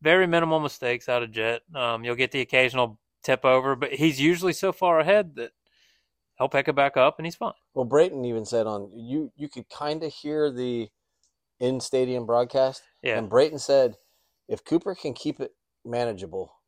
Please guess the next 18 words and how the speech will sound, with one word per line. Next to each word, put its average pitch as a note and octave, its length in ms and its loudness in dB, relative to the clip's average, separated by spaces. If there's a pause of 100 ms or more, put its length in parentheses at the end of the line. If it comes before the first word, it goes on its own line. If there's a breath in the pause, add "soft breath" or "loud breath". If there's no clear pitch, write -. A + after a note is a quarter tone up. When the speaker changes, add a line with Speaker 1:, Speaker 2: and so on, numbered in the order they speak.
Speaker 2:
Cooper's C#3+ 320 -4
gonna, B2 320 -6
once A2 280 -8
they B2+ 100 -6
start C3+ 260 -2
turning C3 300 -8
down A#2 420 -2
and F#2 140 -10
doing A#2+ 200 0
all B2 140 2
that, A2+ 300 0 (480)
this A2+ 180 -8
is A2+ 100 -10
where A#2 140 -6
Cooper B2 320 -2
will A2 120 0
come A2+ 200 -6
back. F#2+ 160 -4